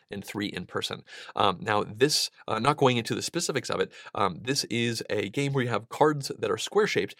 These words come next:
that have six different colors, and it is a really interesting and surprisingly intense puzzle as you are playing these cards out into, um, six different areas, effectively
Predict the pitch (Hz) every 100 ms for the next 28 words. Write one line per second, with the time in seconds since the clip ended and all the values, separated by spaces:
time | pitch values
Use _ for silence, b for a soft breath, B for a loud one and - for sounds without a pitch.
0 | b 117 113 107 104 - 147 - 113 98
1 | - 139 - - B B - 117 113 113
2 | 139 139 - 117 113 107 107 180 247 214
3 | 175 b _ - 202 208 - 98 95 95
4 | - 123 170 156 131 123 - 107 - -
5 | 170 - - B B - 113 110 113 -
6 | 143 160 131 123 - 110 110 95 101 -
7 | 107 - 104 104 101 104 92 90 - 170
8 | - 147 - 98 90 107 117 101 110 98